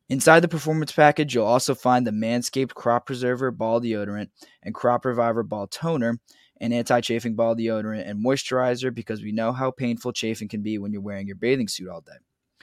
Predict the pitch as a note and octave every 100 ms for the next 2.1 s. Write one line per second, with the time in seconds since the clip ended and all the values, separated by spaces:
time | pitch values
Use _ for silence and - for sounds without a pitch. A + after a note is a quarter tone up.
0 | - _ _ _ _ _ C#3 D3 F3 E3+
1 | D#3+ E3+ C#3 C#3+ C#3+ C#3+ C#3 C#3 C3+ C#3
2 | -